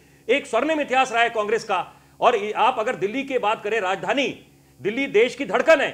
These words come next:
तो यहां पर दिल्ली में जो विकास के कार्य हैं, मैं बिना किसी शक शुमा के बड़े विश्वास के साथ कह सकता हूं, उसका श्रेय शीला दीक्षित को जाता है। कोई भी राजनीतिक दल उसका श्रेय नहीं ले सकते।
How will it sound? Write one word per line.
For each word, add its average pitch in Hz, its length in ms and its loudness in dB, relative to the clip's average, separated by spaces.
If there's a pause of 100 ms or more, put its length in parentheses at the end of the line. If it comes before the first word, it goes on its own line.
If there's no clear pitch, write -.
(260)
तो 262 80 2
यहां 220 300 2
पर 285 200 2
दिल्ली 220 280 -4
में 277 120 -2
जो 269 100 0
विकास 220 360 0
के 254 180 0
कार्य 240 360 0
हैं, 254 180 -2
मैं 233 260 -2
बिना 240 520 0 (100)
किसी 233 200 -8
शक 269 220 0
शुमा 247 300 -2
के 262 340 6
बड़े 277 400 0
विश्वास 269 440 -2
के 285 100 -2
साथ 254 240 -2
कह 240 100 -4
सकता 247 260 -4
हूं, 277 120 2
उसका 277 300 -2
श्रेय 277 640 2
शीला 330 220 2
दीक्षित 277 300 -4
को 262 80 0
जाता 233 260 0
है। - 280 -4 (120)
कोई 311 160 2
भी 302 80 -6
राजनीतिक 277 360 0
दल 269 140 0
उसका 262 200 -4
श्रेय 254 180 -2
नहीं 254 100 -6
ले 247 100 2
सकते। 247 480 -2